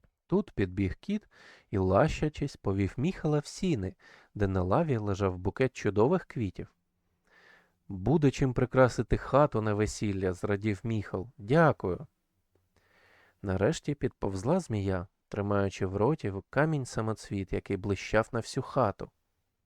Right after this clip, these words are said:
«Ой, так це ж, напевно, коштує великих грошей», здивувався Міхал. Він чемно подякував звірам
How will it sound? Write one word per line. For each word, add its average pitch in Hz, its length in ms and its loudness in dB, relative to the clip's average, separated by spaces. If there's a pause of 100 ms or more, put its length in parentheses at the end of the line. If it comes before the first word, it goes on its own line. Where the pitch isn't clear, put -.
(960)
«Ой, 104 280 2
так - 260 -6
це - 180 0
ж, - 140 -6
напевно, 123 680 0
коштує 127 440 2
великих 135 560 0
грошей», 180 440 4
здивувався 101 680 2
Міхал. 101 440 -4 (920)
Він 220 220 2
чемно 104 400 0
подякував 131 640 2
звірам 123 500 0